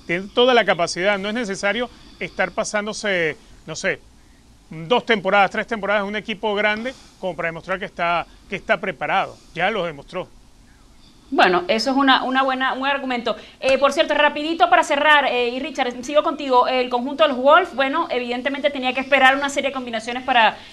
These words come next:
Speaker 2: eh, tener puestos europeos. Eso deja en el aire a Raúl Jiménez. ¿Qué, qué va a pasar con el mexicano? Al no tener esa vitrina, ¿se va?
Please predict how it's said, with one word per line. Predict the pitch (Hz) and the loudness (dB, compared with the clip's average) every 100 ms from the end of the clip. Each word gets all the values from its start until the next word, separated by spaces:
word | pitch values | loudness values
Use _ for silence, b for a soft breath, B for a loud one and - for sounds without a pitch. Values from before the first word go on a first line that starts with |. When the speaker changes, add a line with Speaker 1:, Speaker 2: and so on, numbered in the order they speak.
| B | B
Speaker 2:
eh, | 208 | -10
tener | 208 220 226 | -6 -4 -2
puestos | 254 269 | -4 -4
europeos. | 262 226 226 311 370 339 294 | -2 -2 2 4 4 2 0
Eso | 285 403 | 0 0
deja | 392 381 | 0 0
en | 359 | -2
el | 277 | 2
aire | 285 330 359 | 2 2 0
a | - 277 | 0 0
Raúl | 262 262 | 0 -2
Jiménez. | 285 269 269 220 175 - B B B - | -4 -4 -4 -4 -8 -12 B B B -2
¿Qué, | 285 285 | 0 4
qué | 359 | 4
va | 403 | 6
a | |
pasar | 349 359 | 4 2
con | 370 381 | 2 0
el | 302 | -2
mexicano? | 285 262 311 359 359 320 175 | -6 0 4 4 4 0 0
Al | 214 277 277 | 2 2 2
no | 320 | -2
tener | 349 349 | 0 2
esa | 349 339 320 | 2 2 0
vitrina, | 277 277 302 320 349 | -2 -6 -4 -2 0
¿se | 339 | 4
va? | 254 330 - | 6 6 2